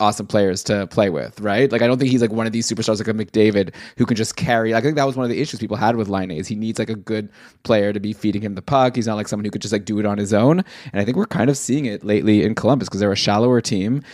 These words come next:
and he really isn't producing. And I'm curious to know if you think a bounce back is, like, for sure gonna happen,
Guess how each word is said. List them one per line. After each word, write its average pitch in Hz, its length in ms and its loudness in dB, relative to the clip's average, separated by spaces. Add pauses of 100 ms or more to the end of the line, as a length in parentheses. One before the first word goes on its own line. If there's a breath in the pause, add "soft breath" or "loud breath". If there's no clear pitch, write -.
(140 loud breath)
and 98 240 -4
he 120 260 2
really 120 320 2
isn't 127 200 0
producing. 127 420 -2
And 95 40 -2
I'm 101 60 -6
curious 120 300 0
to - 60 -4
know 135 100 6
if 123 100 2
you 120 80 -2
think 117 160 -2
a 107 40 0
bounce 107 300 -6
back 113 220 0
is, 113 100 -2
like, 101 160 -2
for 104 140 -6
sure 104 200 -2
gonna 110 160 -4
happen, 131 420 0